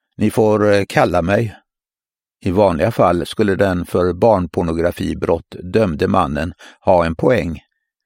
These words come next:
Förhör ska helst hållas på en tid och en plats som fungerar för den som ska höras. Men de jobbar med två olika vittnesmål som pekar åt två olika håll. Nitton timmar har gått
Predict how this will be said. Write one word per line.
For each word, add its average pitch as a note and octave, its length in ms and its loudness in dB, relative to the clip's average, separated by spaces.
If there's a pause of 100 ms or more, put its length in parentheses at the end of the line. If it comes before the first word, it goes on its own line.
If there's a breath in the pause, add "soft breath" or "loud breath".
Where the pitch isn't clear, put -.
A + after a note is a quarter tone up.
(320)
Förhör G2 400 2
ska C3 220 -2
helst G#2 320 0
hållas F2+ 360 0
på A#2+ 160 -4
en A2 100 0
tid G2+ 420 -4
och A#2 80 0
en A2+ 80 -2
plats - 520 -4 (320 loud breath)
som G#2+ 120 0
fungerar F2+ 540 2
för A2 160 -4
den F#2 200 0
som D#2+ 180 -6
ska - 140 -4
höras. F2 640 -2 (840)
Men F#2+ 340 -2
de F2 320 0
jobbar F2+ 340 2
med F#2+ 140 -2
två G#2 260 0
olika G2 360 -2
vittnesmål G2 800 -4
som F#2+ 240 -8
pekar F2 680 -4
åt - 320 -8 (160)
två F2+ 380 -2
olika F2+ 420 -2
håll. F2+ 300 -2 (1200)
Nitton G#2+ 540 0
timmar F#2 380 0
har G#2+ 120 2
gått - 480 -6